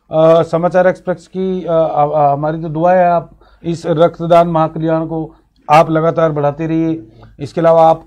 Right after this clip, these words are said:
और भी युवाओं को जोड़ो, उनको बताइए कि रक्तदान करने से, अ, कोई शरीर पर कोई फर्क नहीं पड़ता, बल्कि एक ऐसा है कि ये दान है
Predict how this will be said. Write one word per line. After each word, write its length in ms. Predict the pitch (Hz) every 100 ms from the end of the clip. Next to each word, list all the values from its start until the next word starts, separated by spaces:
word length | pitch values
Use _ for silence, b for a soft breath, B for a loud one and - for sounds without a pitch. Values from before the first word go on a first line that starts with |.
| -
और 160 | 175
भी 200 | 180 185
युवाओं 260 | 170 165 170
को 140 | 156
जोड़ो, 240 | 156 160 175
उनको 220 | 165 160
बताइए 560 | 143 147 160 170 165 165 b b -
कि 140 | 160
रक्तदान 480 | 160 160 165 170 170
करने 280 | 165 165 160
से, 320 | 165 165 160 B B
अ, 180 | 143 151
कोई 220 | 151 165
शरीर 320 | 160 165 160 151
पर 120 | 165
कोई 160 | 160
फर्क 200 | 147 156 143
नहीं 160 | 170
पड़ता, 600 | 156 131 170 170 - 113 -
बल्कि 340 | 139 160 160
एक 180 | 170 165
ऐसा 320 | 165 175 175
है 120 | 185
कि 80 | 156
ये 120 | 160
दान 260 | 151 156 160
है 240 | 156 160